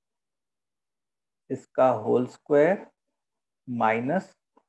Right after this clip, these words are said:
अब इस चीज के होल स्क्वायर को subtract कर दो, ट्वेंटी फ़ाइव बाय फ़ोर,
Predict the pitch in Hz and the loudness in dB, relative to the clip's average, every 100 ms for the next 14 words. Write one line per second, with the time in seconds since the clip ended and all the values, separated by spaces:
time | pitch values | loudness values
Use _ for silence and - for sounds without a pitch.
0 | - 139 - 170 170 - 165 165 185 151 | -4 -4 -4 -4 -4 -4 -8 -6 -2 2
1 | 151 147 165 170 160 135 - 135 120 - | 4 2 -2 -2 -2 -2 -2 0 0 0
2 | 113 - 104 - _ _ _ _ _ _ | -6 -6 -10 -14 _ _ _ _ _ _
3 | _ _ _ _ _ _ _ - 127 120 | _ _ _ _ _ _ _ -6 -4 -4
4 | 113 135 - 117 113 113 117 113 113 - | -4 -6 -2 0 0 -2 -2 -2 -2 -6
5 | 147 170 - | -2 0 -2